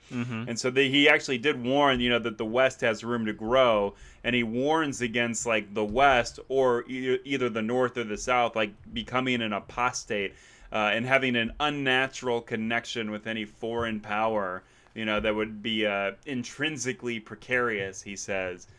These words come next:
Speaker 2: And that's kind of an interesting idea, especially now. I mean, like, Trump, you know, talking about unity, where, uh, I'm sure that maybe, uh, we ha-, I'm sure we haven't heard the last of, uh,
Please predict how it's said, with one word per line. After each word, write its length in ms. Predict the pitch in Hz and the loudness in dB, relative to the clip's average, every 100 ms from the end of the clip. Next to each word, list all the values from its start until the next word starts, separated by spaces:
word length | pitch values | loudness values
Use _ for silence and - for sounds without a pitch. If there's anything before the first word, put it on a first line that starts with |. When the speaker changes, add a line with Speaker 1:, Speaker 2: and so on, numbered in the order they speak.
| - - - | -12 -14 -8
Speaker 2:
And 80 | 120 | -4
that's 120 | 127 | -2
kind 140 | 147 135 | 2 2
of 60 | |
an 100 | 120 | 2
interesting 480 | 123 120 113 120 113 | -4 -4 -8 -6 -4
idea, 300 | 107 107 110 | -4 -2 -2
especially 420 | 104 151 147 127 | -2 -2 -4 -4
now. 180 | 113 123 | -2 2
I 60 | 117 | 2
mean, 160 | 113 110 | 0 0
like, 180 | 104 - | -2 -2
Trump, 340 | - 127 123 | -2 -2 0
you 100 | 110 | -2
know, 260 | 104 104 101 - - - | -2 -2 -6 -12 -14 0
talking 240 | 131 131 | 0 2
about 160 | 120 104 | 0 -2
unity, 400 | 110 123 113 104 | -2 -2 -2 -2
where, 340 | 101 98 98 101 _ 104 | -2 -2 -2 -6 _ -6
uh, 420 | 95 92 92 92 | -4 -4 -6 -6
I'm 160 | 104 107 | -6 -8
sure 340 | - - 131 | -8 -2 0
that 240 | 123 113 110 | 0 -4 -4
maybe, 480 | 127 120 117 107 - _ - _ - | -2 0 -2 -4 -8 _ -20 _ -2
uh, 420 | 107 98 95 92 - - 110 | 2 4 4 2 -4 -12 -8
we 120 | 117 | -2
ha-, 180 | 123 135 | 4 4
I'm 160 | 127 131 | 4 -2
sure 200 | - 170 | -2 -2
we 140 | 147 135 | 2 2
haven't 240 | 143 127 | 2 0
heard 180 | 120 127 | -2 -2
the 80 | 113 | -2
last 560 | 110 113 117 113 - 110 | 0 2 2 2 -2 -4
of, 260 | 104 98 | -4 -2
uh, 320 | 101 98 95 | -4 -2 -2